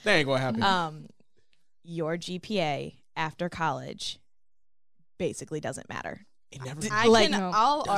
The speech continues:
Speaker 3: argue with
Speaker 1: matter.
Speaker 3: you 'cause I'm going to law school,
Speaker 2: Okay.
Speaker 3: so it does
Speaker 2: Unless
Speaker 3: matter.
Speaker 2: you're
Speaker 1: Unless you're
Speaker 2: going
Speaker 1: going into
Speaker 2: on
Speaker 1: a
Speaker 2: to
Speaker 1: graduate school,
Speaker 2: Yeah,
Speaker 1: doesn't
Speaker 2: doesn't
Speaker 1: matter.
Speaker 2: matter.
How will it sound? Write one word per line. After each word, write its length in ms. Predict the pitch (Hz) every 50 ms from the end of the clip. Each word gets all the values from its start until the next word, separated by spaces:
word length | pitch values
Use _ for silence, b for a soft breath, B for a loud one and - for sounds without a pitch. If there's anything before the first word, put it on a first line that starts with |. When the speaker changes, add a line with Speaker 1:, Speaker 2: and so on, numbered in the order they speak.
| 202 220 214
Speaker 3:
argue 180 | 165 240 226 208
with 100 | 202 135
Speaker 1:
matter. 100 | 113 196
Speaker 3:
you 160 | 185 180 175
'cause 220 | - - 220 202 202
I'm 160 | 202 208 254
going 240 | 233 240 226 240 233
to 80 | 196
law 280 | 180 185 180 180 196 202
school, 320 | 196 - - 262 262 247
Speaker 2:
Okay. 280 | 247 269 254 220 185 170
Speaker 3:
so 160 | 262 247 233
it 120 | 240 233
does 280 | 226 254 254 285 440 381
Speaker 2:
Unless 60 | 320
Speaker 3:
matter. 120 | 233 214 208
Speaker 2:
you're 60 | 214
Speaker 1:
Unless 240 | - - - 220 233
you're 100 | 269 254
Speaker 2:
going 260 | - - - 196 226
Speaker 1:
going 240 | 226 226 - 170 202 202
into 120 | 202 208 180
Speaker 2:
on 60 | 160
Speaker 1:
a 20 | -
Speaker 2:
to 40 | 98
Speaker 1:
graduate 440 | 170 156 170 214 233 226 233 233 240
school, 360 | - - 254 254 247 240 208
Speaker 2:
Yeah, 260 | - 180 180 175 -
Speaker 1:
doesn't 300 | - - - - - -
Speaker 2:
doesn't 280 | - 220 233 220 240 233
Speaker 1:
matter. 300 | 220 208 196 175 151 - -
Speaker 2:
matter. 120 | 269 -